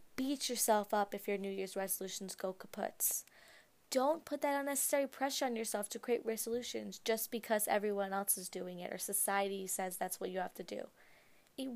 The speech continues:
really isn't worth it. Believe me. I would know.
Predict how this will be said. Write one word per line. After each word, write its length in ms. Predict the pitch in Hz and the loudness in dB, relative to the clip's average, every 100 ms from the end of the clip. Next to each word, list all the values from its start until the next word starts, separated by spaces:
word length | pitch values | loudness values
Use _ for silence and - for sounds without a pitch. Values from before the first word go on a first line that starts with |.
| 220 - | -10 -4
really 340 | 269 254 240 220 | 0 2 2 0
isn't 260 | 208 208 | 2 0
worth 320 | 196 190 185 - | 0 -2 -2 -2
it. 180 | - - _ - _ _ _ _ | -2 -4 _ -20 _ _ _ _
Believe 400 | - 240 240 220 | 4 6 6 2
me. 200 | - - - _ _ _ _ _ _ _ _ _ _ - _ _ | -4 -10 -14 _ _ _ _ _ _ _ _ _ _ -20 _ _
I 160 | - 240 | 0 4
would 220 | 247 240 | 6 8
know. 300 | 208 214 - | 10 10 10